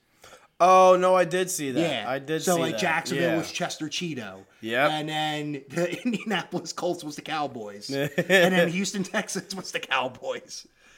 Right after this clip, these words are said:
Speaker 2: Everybody was the Cowboys. And that made me, I was like, "All right, Tennessee,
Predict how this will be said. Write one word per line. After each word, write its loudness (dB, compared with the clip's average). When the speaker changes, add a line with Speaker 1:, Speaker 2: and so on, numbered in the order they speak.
Speaker 2:
Everybody -2
was -8
the -10
Cowboys. -10
And -4
that 4
made 0
me, 2
I 2
was 2
like, -4
"All 4
right, 0
Tennessee, -6